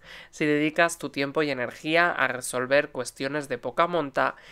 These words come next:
estarías dilapidando tus recursos humanos e intelectuales. Y ahora vamos con el amor, la salud, el trabajo y tus números de la fortuna para el día de hoy. En la salud,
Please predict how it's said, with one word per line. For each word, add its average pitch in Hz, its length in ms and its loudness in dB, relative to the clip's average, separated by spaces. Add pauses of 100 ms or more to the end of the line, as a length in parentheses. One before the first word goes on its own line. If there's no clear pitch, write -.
(140)
estarías 147 680 0
dilapidando 139 800 0
tus 202 340 -4
recursos 143 800 -4
humanos 135 640 0
e 165 100 0
intelectuales. 135 1080 -6 (500)
Y 151 60 2
ahora 139 120 8
vamos 143 340 4
con 131 180 -4
el 123 80 0
amor, 165 460 0
la 127 160 0
salud, 160 420 -4
el 131 180 -4
trabajo 123 380 0
y 160 40 -6
tus 139 180 -6
números 139 280 -2
de 135 80 -4
la 117 120 -2
fortuna 160 400 -2
para 139 160 -4
el 110 80 -8
día 127 220 -2
de 123 120 -2
hoy. 131 200 -2 (640)
En 135 140 -2
la 143 100 2
salud, 175 420 0